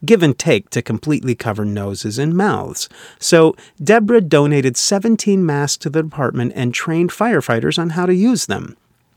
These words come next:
Then she realized other fire stations could also use them. So in twenty eleven, she created the nonprofit Emma Zen Foundation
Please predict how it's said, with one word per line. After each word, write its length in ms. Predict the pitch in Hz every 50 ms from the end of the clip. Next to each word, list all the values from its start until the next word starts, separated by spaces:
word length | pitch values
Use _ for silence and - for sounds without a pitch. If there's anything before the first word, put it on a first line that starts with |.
| _ _ _ _ -
Then 280 | 160 139 180 202 226 220
she 180 | - - 175
realized 460 | 139 139 139 135 131 127 131 120 - - - - - - _ -
other 180 | 226 220 247
fire 320 | - - - 123 110 101 101
stations 600 | - - - 113 101 - - 113 104 98 - - _ _
could 200 | - - 180 -
also 420 | - - 190 220 233 - - 143 120
use 340 | 107 101 107 104 101 98
them. 220 | - 123 113 107 110
So 240 | - - 180 180 180
in 100 | 180 - - - - -
twenty 320 | - - 262 269 254 220
eleven, 420 | 175 156 160 220 233 196 147 139 143
she 240 | 143 - - 220 208
created 480 | - - 196 185 185 175 170 180 143
the 60 | 127
nonprofit 760 | 120 120 127 131 151 196 208 - - 143 135 147 - 143 120 - -
Emma 300 | - 170 190 196 196 196
Zen 320 | 160 143 147 143 143 147
Foundation 760 | - - 139 127 127 113 113 107 110 - - 120 113 113 117